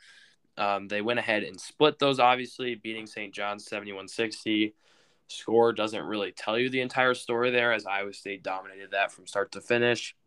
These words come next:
And then the Iowa game, lost that by nineteen. Um, I think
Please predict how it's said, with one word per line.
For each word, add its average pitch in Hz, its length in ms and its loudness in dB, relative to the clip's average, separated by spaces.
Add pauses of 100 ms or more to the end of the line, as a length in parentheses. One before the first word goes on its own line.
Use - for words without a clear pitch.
(800)
And 123 80 -4
then 117 60 2
the 98 120 4
Iowa 117 280 8
game, 107 360 -4 (220)
lost 104 360 -2
that 104 280 0 (500)
by 98 440 -2
nineteen. 127 880 -6 (400)
Um, 95 640 -2 (540)
I 101 100 -6
think 104 260 -2